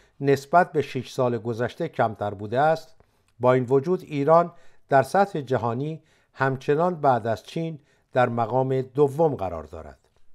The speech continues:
اگر شمار اعدام‌ها در ایران را با جمعیت کشور در رابطه قرار دهیم، جمهوری اسلامی ایران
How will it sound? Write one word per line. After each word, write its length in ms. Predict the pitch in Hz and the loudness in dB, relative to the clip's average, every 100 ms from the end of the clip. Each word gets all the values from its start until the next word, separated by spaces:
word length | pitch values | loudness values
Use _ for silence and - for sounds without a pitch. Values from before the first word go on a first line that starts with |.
| _ _ _ _ _ _ _ _ _ _ _ _ | _ _ _ _ _ _ _ _ _ _ _ _
اگر 300 | - 131 143 | 0 4 4
شمار 460 | 143 - 131 135 143 | 2 0 0 2 0
اعدام‌ها 600 | 131 131 131 131 120 147 | 0 -2 0 0 0 -2
در 160 | 139 135 | 0 0
ایران 340 | 131 139 156 | 0 0 0
را 300 | 160 156 156 _ _ - - | 0 0 -2 _ _ -8 0
با 120 | 131 | 0
جمعیت 560 | 135 135 131 147 165 | 2 2 2 0 -4
کشور 520 | 170 - 131 - 156 151 | -6 -4 -4 -2 -2 0
در 220 | 143 131 | 0 0
رابطه 460 | 117 117 123 180 | 0 -4 -4 -6
قرار 300 | 151 117 107 | -4 -4 -4
دهیم، 460 | 104 110 131 156 160 _ _ _ _ | -6 -8 -8 -10 -12 _ _ _ _
جمهوری 540 | - 131 117 127 160 170 | 0 0 0 -4 -2 -2
اسلامی 440 | - 123 113 110 | -2 -4 -6 -8
ایران 400 | 104 117 139 143 | -6 -4 -4 -4